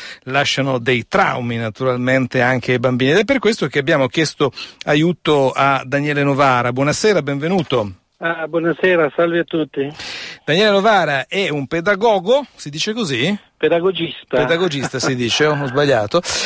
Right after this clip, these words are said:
Speaker 1: È un pedagogista che spesso abbiamo sentito in queste, in trasmissioni analoghe perché, eh, vorremmo capire, diciamo così, che segni lasciano, eh, questo genere di violenze che, eh,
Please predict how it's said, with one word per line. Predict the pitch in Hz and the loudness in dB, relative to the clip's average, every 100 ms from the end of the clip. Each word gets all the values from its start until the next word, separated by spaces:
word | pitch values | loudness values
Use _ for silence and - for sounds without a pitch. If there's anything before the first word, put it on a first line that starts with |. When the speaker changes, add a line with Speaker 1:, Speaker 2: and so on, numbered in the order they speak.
| - | -2
Speaker 1:
È | 151 160 | 2 4
un | 175 | 4
pedagogista | 180 170 190 226 185 190 - - 226 247 156 | 2 2 2 0 -2 -4 -4 0 2 2 -2
che | - 165 165 151 143 131 | -8 -4 -2 0 0 -2
spesso | - 277 - | -4 -4 -2
abbiamo | 143 143 139 | 0 2 2
sentito | - 151 208 143 | 0 0 -2 0
in | 127 131 127 | 2 2 2
queste, | 160 156 - 147 139 135 131 | 2 0 0 2 4 4 2
in | 123 | 0
trasmissioni | 147 151 147 196 202 | 2 2 2 4 4
analoghe | 196 214 190 | 4 4 2
perché, | 135 170 - 180 - - - - | 0 -2 0 -2 -2 -14 -20 -14
eh, | - 117 | -8 -4
vorremmo | 147 175 190 190 | 0 2 2 0
capire, | - 196 170 175 180 156 _ _ | -2 -4 0 2 4 2 _ _
diciamo | 151 151 214 190 | -8 -2 0 0
così, | 175 139 120 _ _ - | 0 -2 -4 _ _ -4
che | 160 | -2
segni | - 196 175 | 2 2 2
lasciano, | 170 139 - - 107 98 107 - | 2 2 0 -8 -12 -14 -18 -16
eh, | 123 117 | -14 -6
questo | 156 147 139 | -4 -2 -2
genere | 117 139 147 139 123 107 | 0 2 2 2 0 -2
di | 131 135 127 | 0 2 2
violenze | 123 135 147 127 - 135 120 | 2 2 4 2 0 -2 -2
che, | - 123 135 - | -2 0 0 -2
eh, | 131 - | -12 -16